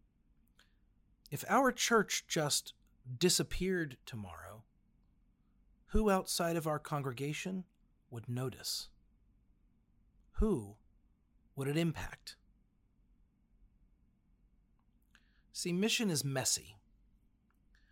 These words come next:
because it doesn't get to be abstract. It is something that has to live in the real world, and it has to draw us outside of ourselves and push us not only to think about our faith,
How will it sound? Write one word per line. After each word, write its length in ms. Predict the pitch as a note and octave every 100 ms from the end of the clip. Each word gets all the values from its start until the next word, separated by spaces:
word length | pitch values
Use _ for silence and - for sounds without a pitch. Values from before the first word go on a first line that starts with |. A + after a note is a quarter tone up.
| _ _ _
because 320 | D3 - F3 D#3
it 120 | C3+
doesn't 340 | F3+ F3+ D#3+
get 200 | E3+ D#3+
to 100 | D#3+
be 220 | C#3 C#3
abstract. 840 | C#3 C3 - - B2+ G2 - - - _ -
It 120 | D3
is 240 | C#3 - - _ _ _ _ _ _ _
something 480 | - - G#3 G3 G#3
that 120 | E3+
has 320 | E3 E3+ E3 -
to 100 | D3+
live 680 | B2+ C#3+ G3 D#3 A#2 B2 -
in 160 | D3+ D3+
the 100 | B2+
real 380 | C#3 E3 D#3
world, 540 | C3 C#3 C#3+ F#2+ - - - - -
and 100 | D#3
it 60 |
has 240 | D#3+ F#3+ -
to 120 | D#3+
draw 500 | B2+ C3+ F3 A3 A#3+
us 340 | F3+ D3 C3+ -
outside 640 | D3 C#3+ - - F#3+ A3+
of 120 | F#3
ourselves 680 | C3+ A2+ - C#3 A2+ A2+ B2+ - - C#3
and 180 | D3
push 260 | - A#3+ G#3
us 160 | E3 E3+
not 240 | G3 G#3
only 260 | A3 G#3+ E3+
to 80 |
think 320 | C#3 - G3+ G3+
about 240 | E3 D#3 -
our 280 | F#3+ A#3 G3+
faith, 540 | - B3+ G#3+ A#2+